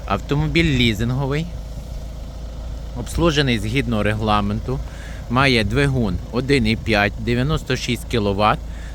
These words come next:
сто тридцять кінських сил. Досить класний дизайн, вже оновлена мордашка, двадцятий рік, чистий, в двадцять першому році експлуатація,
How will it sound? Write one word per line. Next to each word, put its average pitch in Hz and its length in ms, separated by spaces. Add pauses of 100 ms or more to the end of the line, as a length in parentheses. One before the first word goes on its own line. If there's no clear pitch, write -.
(100)
сто 165 460
тридцять 113 520 (520)
кінських 117 480
сил. 98 300 (1080)
Досить 135 400
класний 127 500
дизайн, 151 580 (200)
вже 101 420 (240)
оновлена 107 680 (360)
мордашка, 127 720 (500)
двадцятий 104 800
рік, 127 220 (840)
чистий, 123 600 (760)
в 107 40
двадцять 117 300
першому 120 560
році 107 440 (920)
експлуатація, 139 1080